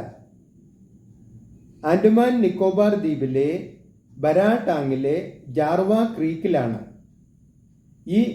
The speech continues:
അഗ്നിപർവ്വതം പൊട്ടിത്തെറിച്ചിരിക്കുന്നത്. എന്തുകൊണ്ടാണ് അഗ്നിപർവ്വതത്തിൽ നിന്ന് ഇങ്ങനെ ഒരു പ്രതിഭാസം ഉണ്ടാകുന്നത്?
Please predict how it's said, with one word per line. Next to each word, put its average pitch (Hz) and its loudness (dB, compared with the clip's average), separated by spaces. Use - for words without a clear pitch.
അഗ്നിപർവ്വതം 160 0
പൊട്ടിത്തെറിച്ചിരിക്കുന്നത്. 117 -4
എന്തുകൊണ്ടാണ് 233 4
അഗ്നിപർവ്വതത്തിൽ 185 0
നിന്ന് 170 -6
ഇങ്ങനെ 214 2
ഒരു 175 0
പ്രതിഭാസം 156 -4
ഉണ്ടാകുന്നത്? 110 -4